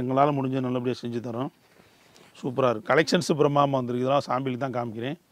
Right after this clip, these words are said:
நல்லா பார்த்துக்குங்க. வியாபாரத்தை ஸ்டார்ட் பண்ணுங்க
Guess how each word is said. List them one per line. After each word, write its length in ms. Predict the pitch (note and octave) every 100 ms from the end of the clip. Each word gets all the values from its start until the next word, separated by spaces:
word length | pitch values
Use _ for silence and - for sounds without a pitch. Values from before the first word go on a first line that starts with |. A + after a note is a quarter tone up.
| _ _ _ - -
நல்லா 160 | B2+ B2
பார்த்துக்குங்க. 440 | A#2+ A#2+ A2 A#2 D3+ - _ _ _ _ _ _ _ _ _ _ _ _ _ _ _ _ _ _ - - _ -
வியாபாரத்தை 540 | F3+ A#3 B3+ A#3+ G3 B3
ஸ்டார்ட் 280 | - F#3+ D3
பண்ணுங்க 240 | D#3+ C#3+